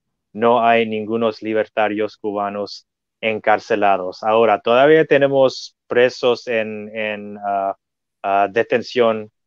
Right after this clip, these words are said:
doméstica, ah, casera, pero sobre las cárceles, por fin, no hay libertarios en la cárcel en Cuba por ahora. Y en estos cuatro años trabajando con la comunidad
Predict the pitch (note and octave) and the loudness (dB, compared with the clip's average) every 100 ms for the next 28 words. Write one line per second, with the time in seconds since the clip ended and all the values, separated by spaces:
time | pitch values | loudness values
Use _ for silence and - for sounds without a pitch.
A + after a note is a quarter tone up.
0 | _ A2+ A2+ A#2+ - G#2 G#2 G2 F#2+ - | _ -4 0 0 -2 -8 -4 -4 -4 -6
1 | G2+ G2+ A2 - B2 A2+ G2+ - G#2 G2+ | -4 -4 -6 -4 0 0 -2 -2 -2 -2
2 | - _ _ _ _ _ - B2 A#2+ A#2+ | -4 _ _ _ _ _ -6 0 4 4
3 | A2+ G#2+ - C3 B2+ A#2 A#2 F#2+ F#2 - | 2 0 -2 0 0 0 -4 -4 -8 -8
4 | A2+ G#2 - A#2+ G2+ F#2+ _ _ G#2 A2 | -8 -8 -6 -6 -6 -10 _ _ -8 -2
5 | A2+ A2 G#2+ G#2+ G#2+ - G#2+ G#2 G#2 G2+ | -2 -2 -2 -4 -6 -4 -4 -4 -6 -8
6 | - A2+ G#2+ - G#2+ G2 - G2+ G#2+ G2+ | -12 -10 -10 -8 -8 -8 -8 -8 -10 -14
7 | G#2+ G2+ G2+ G2+ - _ _ _ _ _ | -10 -6 -4 -4 -6 _ _ _ _ _
8 | _ _ _ A2 A2 G#2 F#2+ F#2 F#2 F#2 | _ _ _ 2 4 6 4 0 -6 -8
9 | - _ - G#2 G2+ G2+ G#2+ G#2+ G#2+ G#2+ | -14 _ -12 -8 -6 -4 -6 -6 -4 -6
10 | - A2 - A2 - G#2+ G#2 G#2 G#2 - | -6 -6 -2 -2 0 -2 -2 -4 -8 -4
11 | G#2 G2+ G#2 G#2 G#2+ G#2 G#2+ G2+ G2 F#2+ | -2 -2 -4 -8 -8 -6 -6 -6 -8 -12
12 | G2 - G#2 G#2 G2+ G2+ G2+ G2+ | -14 -12 -12 -10 -8 -6 -4 -6